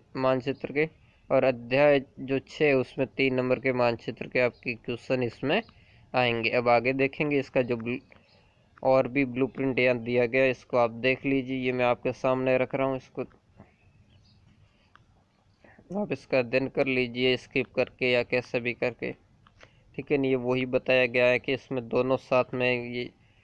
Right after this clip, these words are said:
जो ज्ञान अवबोध सारे जो इसके हैं उससे संबंधित कितने question कौन से प्रश्न के आएंगे, ठीक है। तो इनको दृष्टिगत रखते हुए ही paper का निर्माण किया जाता है, तो इस चीज़ को आप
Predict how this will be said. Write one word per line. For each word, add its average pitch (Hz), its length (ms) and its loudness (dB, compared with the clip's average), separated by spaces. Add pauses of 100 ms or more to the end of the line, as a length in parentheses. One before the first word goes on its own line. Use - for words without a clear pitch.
(260)
जो 135 140 0
ज्ञान 127 380 4
अवबोध 123 360 2
सारे 123 360 0
जो 123 120 -4
इसके 127 360 -4
हैं 127 120 0
उससे 123 320 -4
संबंधित 120 500 -4
कितने 131 380 -4
question 127 420 -6
कौन 123 240 -2
से - 180 -8
प्रश्न 123 460 -4
के 160 180 -2 (680)
आएंगे, 120 440 -4 (1300)
ठीक - 140 -6
है। 143 60 -4
तो - 680 -8
इनको 127 280 2
दृष्टिगत 131 580 -2
रखते 127 380 -2
हुए 131 260 0
ही 127 220 -2 (720)
paper 131 320 2
का 135 140 4
निर्माण 123 440 2
किया 123 300 0
जाता 117 400 0 (680)
है, 131 120 -18 (240)
तो 127 60 -6
इस 123 160 -4
चीज़ 127 300 -6
को 131 120 -2
आप 120 240 0